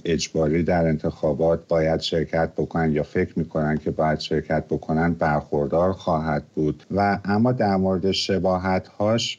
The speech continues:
بخوام صحبت بکنیم، می‌تونم این رو من مثال بزنم که خب، به غیر از نمایش رقت‌آمیز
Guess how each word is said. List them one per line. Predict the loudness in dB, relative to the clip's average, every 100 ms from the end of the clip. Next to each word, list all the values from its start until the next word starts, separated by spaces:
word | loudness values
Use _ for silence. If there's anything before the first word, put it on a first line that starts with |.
| -4
بخوام | -4 -2 -2 -2
صحبت | -2 -2 0 0 -2
بکنیم، | -4 -4 0 0 2
می‌تونم | 2 0 0 0 0
این | 0 0
رو | 2
من | 2 4
مثال | 2 2 0 0 2
بزنم | 0 2 2 2 0
که | 0 0 2 0 -2
خب، | -6 -2
به |
غیر | 0 2 2
از | 0 0
نمایش | 0 2 0 0 0
رقت‌آمیز | 0 0 0 -2 0 0 0 0